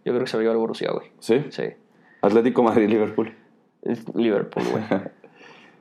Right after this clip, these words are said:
Speaker 2: Yo creo que es, va a ser París y Atlético de Madrid el martes. El miércoles, Atalanta contra Valencia juegan en, en Italia.
Speaker 1: Yo creo que el Atalanta.
Speaker 2: En el Atalanta,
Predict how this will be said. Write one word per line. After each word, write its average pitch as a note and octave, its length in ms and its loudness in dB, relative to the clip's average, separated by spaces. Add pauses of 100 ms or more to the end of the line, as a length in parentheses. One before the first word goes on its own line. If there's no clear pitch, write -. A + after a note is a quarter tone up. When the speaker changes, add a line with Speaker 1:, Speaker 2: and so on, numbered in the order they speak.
(160)
Speaker 2:
Yo C3 200 6
creo C#3+ 160 4
que C3+ 300 4
es, D#3 340 -4
va A#2 60 6
a A#2+ 40 2
ser C3 200 2
París C#3+ 500 2 (420)
y - 80 4
Atlético A2 440 4
de G#2 60 2
Madrid G#2+ 340 2 (300)
el G2+ 140 6
martes. G2 500 0 (320)
El G#2+ 160 4
miércoles, C3 420 4
Atalanta A#2+ 460 2
contra G#2+ 200 4
Valencia B2 320 2
juegan A#2+ 260 2
en, F#2 400 0 (160)
en F#2+ 180 0
Italia. F#2 340 0 (440)
Speaker 1:
Yo A2 100 -2
creo A2+ 100 0
que A#2 80 -4
el G#2+ 60 0
Atalanta. A2 500 -6
Speaker 2:
En F#2+ 100 0
el F#2+ 60 4
Atalanta, G2+ 420 2